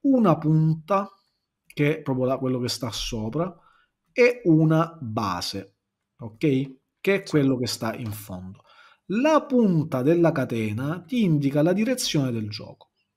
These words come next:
Speaker 2: Sì.
Speaker 1: Se la punta della catena sta, diciamo, in questa metà qui della scacchiera, questa,
Speaker 2: Mm-hmm.
Speaker 1: al, al centro, diciamo,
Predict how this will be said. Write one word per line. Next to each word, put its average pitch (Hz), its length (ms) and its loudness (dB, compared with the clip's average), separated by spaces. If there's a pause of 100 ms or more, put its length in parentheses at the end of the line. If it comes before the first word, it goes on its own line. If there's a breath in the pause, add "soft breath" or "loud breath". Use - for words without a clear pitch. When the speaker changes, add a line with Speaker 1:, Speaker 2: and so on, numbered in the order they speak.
(200)
Speaker 2:
Sì. - 260 -16
Speaker 1:
Se - 300 -2
la 226 100 8
punta 220 340 0
della 156 220 6
catena 143 420 0
sta, - 720 -2 (220)
diciamo, 139 360 0
in 120 140 -4
questa 185 480 0
metà 139 340 0
qui - 200 -4
della 123 260 0
scacchiera, 110 800 -8 (1300)
questa, 127 580 -4
Speaker 2:
Mm-hmm. 101 220 -10 (680)
Speaker 1:
al, 120 220 -12 (120)
al 127 140 -6
centro, 110 580 -6
diciamo, 107 560 -8